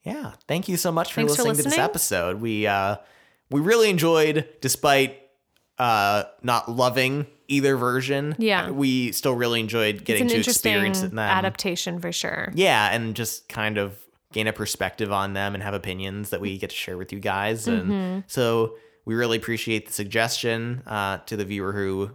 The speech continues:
Speaker 1: suggested it. And if you're listening now and want us to do an episode, please email us at cover to credits pod at gmail dot com
Speaker 2: Mm-hmm.
Speaker 1: or tweet at us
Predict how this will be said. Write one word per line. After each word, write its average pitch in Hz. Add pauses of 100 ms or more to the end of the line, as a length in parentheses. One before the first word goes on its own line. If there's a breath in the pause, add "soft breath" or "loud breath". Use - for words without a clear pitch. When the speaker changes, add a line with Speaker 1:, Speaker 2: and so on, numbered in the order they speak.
Speaker 1:
suggested 107
it. 160
And 101 (440 soft breath)
if 117
you're 117
listening 113
now 151
and 156
want 160
us 156
to -
do 156
an 147
episode, 156 (240 loud breath)
please 123
email 120
us 147
at -
cover 113
to 110
credits 104
pod 120
at 117
gmail 104
dot 92
com 107
Speaker 2:
Mm-hmm. 196
Speaker 1:
or 110
tweet 110
at 120
us 139